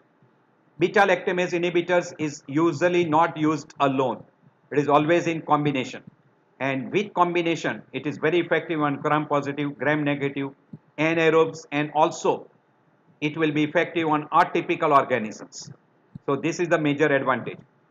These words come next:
And it is concentrated in almost all fluids, skin, soft tissue,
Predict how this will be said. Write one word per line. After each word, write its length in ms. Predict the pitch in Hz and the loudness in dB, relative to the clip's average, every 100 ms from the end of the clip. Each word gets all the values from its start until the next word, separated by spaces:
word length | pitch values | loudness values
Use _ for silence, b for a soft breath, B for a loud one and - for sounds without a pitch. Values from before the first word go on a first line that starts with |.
| _ | _
And 160 | 131 143 | -4 -2
it 100 | 143 | -2
is 140 | 151 | -4
concentrated 720 | - 160 160 170 170 165 170 170 | -2 -2 -2 -6 -4 -2 -2 -2
in 100 | 143 | -4
almost 440 | 151 143 156 165 160 | -2 0 0 -2 -4
all 240 | 156 170 160 | -2 0 0
fluids, 440 | - 123 - - - _ - - _ - | -4 -6 -6 -16 -20 _ -20 -20 _ -20
skin, 480 | - 175 170 170 | -6 -2 0 -2
soft 320 | 170 156 151 - | -2 0 0 -2
tissue, 440 | 147 156 156 160 | -6 -4 -4 -4